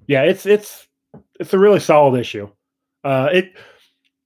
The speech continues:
it definitely helps continue. This story that Mighty Morphin is, is is very intriguing on what Per-, Ryan Parrott is doing. Um,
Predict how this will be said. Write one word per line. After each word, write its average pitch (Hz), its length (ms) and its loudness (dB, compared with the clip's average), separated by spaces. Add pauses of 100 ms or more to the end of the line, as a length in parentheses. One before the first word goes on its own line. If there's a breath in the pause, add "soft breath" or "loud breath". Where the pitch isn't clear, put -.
(160)
it 170 280 -2
definitely 170 360 2
helps 165 240 0
continue. 151 380 -4
This - 400 -2 (100)
story 180 540 0
that 147 220 -2
Mighty 160 240 2
Morphin 151 340 2
is, 107 160 -6 (120)
is 110 260 -8 (420)
is 120 200 -6
very 156 400 2
intriguing 143 580 0
on 123 140 -4
what 131 380 -4
Per-, 135 280 -2
Ryan 135 260 0
Parrott 131 260 0
is 113 100 -4
doing. 123 400 -2 (520 soft breath)
Um, 101 520 -8